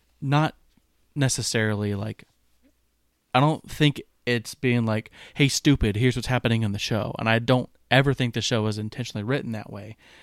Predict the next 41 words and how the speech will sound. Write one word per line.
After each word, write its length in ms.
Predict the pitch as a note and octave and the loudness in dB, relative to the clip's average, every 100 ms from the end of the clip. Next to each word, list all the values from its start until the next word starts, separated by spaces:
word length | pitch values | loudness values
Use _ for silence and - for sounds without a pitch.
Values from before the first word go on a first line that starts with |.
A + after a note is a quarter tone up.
| - _ | -20 _
But 100 | C3 | 0
I 100 | C3 | 0
do 300 | A#2+ C3+ D3 | 0 2 2
think 260 | - C3 | 2 0
it 80 | B2+ | 0
is 100 | A#2+ | -2
presented 520 | - A2+ A#2 A2+ A2+ D3+ | -4 -4 -2 -2 -4 -6
more 460 | D3+ A2+ A2 G#2+ | -4 -2 -2 -2
as, 160 | G#2+ G#2 | -4 -4
like, 220 | G#2+ - - - - | -6 -6 -16 -20 -6
I 60 | C3+ | 2
mean, 160 | C#3+ | 4
when 120 | D3 | 4
you 100 | D3 | 4
look 220 | D3 F3+ D#3+ | 0 0 -2
at 80 | |
the 300 | - A2+ G#2+ - _ _ _ _ _ | 0 0 -2 -8 _ _ _ _ _
present, 340 | C#3 A#2+ B2 | 0 2 2
most 240 | B2+ D3 | 4 2
of 60 | D3 | 0
the 80 | B2+ | -6
presentations 640 | B2 A2+ G#2+ A#2 - G#2+ | -6 -6 -6 -8 -8 -8
for 100 | - | -6
this, 380 | G#2+ G#2+ - - _ _ _ _ _ _ _ _ _ _ _ - | -4 -4 -4 -12 _ _ _ _ _ _ _ _ _ _ _ -6
most 320 | B2+ D3 D#3 | 2 2 2
of 80 | D#3 | -4
the 40 | |
time 180 | C#3+ C#3+ | -2 0
the 80 | B2+ | 2
narrator 520 | A#2 B2 B2+ A#2+ A#2+ | 4 4 4 0 -2
is 100 | A2 | -6
talking 380 | - A2 - A#2+ | -6 -8 -4 -6
to, 100 | - | -2
like, 280 | A2 G#2+ - - | 0 0 -2 -6
a 120 | A#2 | -6
gaggle 580 | G#2 A2+ B2+ A#2+ B2 A2+ | -6 -4 0 0 0 -4
of 100 | - | -4
children, 460 | C3+ A2+ G#2+ G2+ | -2 -2 -4 -4
right? 260 | A#2 A#2 F#3 - - - _ | -2 -2 -4 -14 -20 -20 _
So 200 | - B2+ | -6 -2
that 300 | B2 C3+ B2 | 0 0 -2